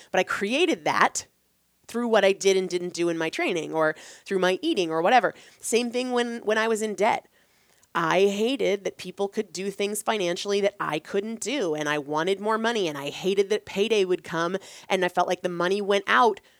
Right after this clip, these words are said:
even faster than it came in.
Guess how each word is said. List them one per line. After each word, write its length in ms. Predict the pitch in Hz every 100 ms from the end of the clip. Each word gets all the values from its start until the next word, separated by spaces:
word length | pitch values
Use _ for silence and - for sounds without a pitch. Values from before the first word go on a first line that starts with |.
| _ _ _ _ _ _
even 240 | 208 208 220
faster 460 | 214 - 247 277
than 100 | 269
it 140 | 269 -
came 280 | 254 277 311
in. 360 | 294 156 -